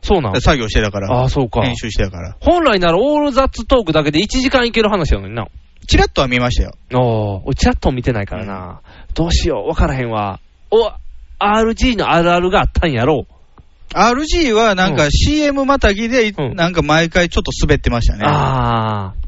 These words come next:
Speaker 1: ー、予定通り、予定通り。
Speaker 2: <laughs>
Speaker 1: 想定内、想定内。そうやな、その辺ぐらいしかわからへんな。
Speaker 2: うん。
Speaker 1: あかんな、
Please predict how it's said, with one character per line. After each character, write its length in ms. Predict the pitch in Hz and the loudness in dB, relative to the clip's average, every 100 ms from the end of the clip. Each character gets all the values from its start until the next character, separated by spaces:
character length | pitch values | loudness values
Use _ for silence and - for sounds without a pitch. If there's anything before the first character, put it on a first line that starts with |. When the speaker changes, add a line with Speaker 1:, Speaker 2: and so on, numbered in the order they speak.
| - | -10
Speaker 1:
ー、 200 | - - | -8 0
予 120 | 147 | 2
定 160 | 156 139 | 4 2
通 60 | |
り、 120 | 120 107 | 2 0
予 80 | |
定 140 | 98 107 | 0 2
通 60 | |
り。 60 | - 190 | 2 2
Speaker 2:
<laughs> 80 | 202 | 0
Speaker 1:
想 220 | - 185 170 | 2 2 2
定 140 | 147 | 2
内、 160 | 143 - | 0 0
想 160 | 139 | 0
定 140 | 123 110 | 0 -2
内。 80 | - - - - - - - - - - - | -4 -12 -18 -14 -10 -10 -12 -18 -20 -14 -4
そ 160 | - 117 | 0 0
う 20 | |
や 60 | |
な、 160 | 95 87 | 0 0
そ 160 | - 165 | 2 2
の 80 | |
辺 180 | 160 151 | 2 2
ぐ 80 | 147 | 2
ら 80 | 127 | 2
い 40 | |
し 60 | - | 2
か 80 | 117 | 0
わ 80 | |
か 100 | 123 | 2
ら 100 | 117 | 0
へ 40 | 101 | -2
ん 60 | |
な。 100 | 98 | -6
Speaker 2:
う 40 | 92 95 | -8 -10
ん。 60 | - - | -14 -2
Speaker 1:
あ 120 | - 185 | 2 4
か 160 | 214 | 4
ん 60 | 208 | 4
な、 280 | 202 165 | 2 2